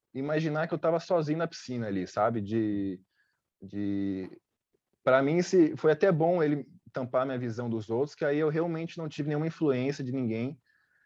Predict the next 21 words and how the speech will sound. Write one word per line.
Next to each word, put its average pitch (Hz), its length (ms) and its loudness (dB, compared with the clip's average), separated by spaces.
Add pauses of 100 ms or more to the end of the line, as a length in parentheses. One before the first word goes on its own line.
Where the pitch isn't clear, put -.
(140)
é, 101 380 0
porque 127 600 4 (1300)
a 117 100 0
minha 147 120 0
estratégia 151 560 2
era, 151 500 2 (480)
é, 117 200 -6
não 156 160 -4
pensar 175 320 0
que 151 60 -4
eu 143 60 -6
tava 131 180 0
na 135 100 -2
final 127 260 -6
olímpica, 131 500 -4
não 143 140 -4
pensar 139 340 -2
que - 60 -18
tava 127 180 0
valendo 120 260 -2
medalha, 120 720 0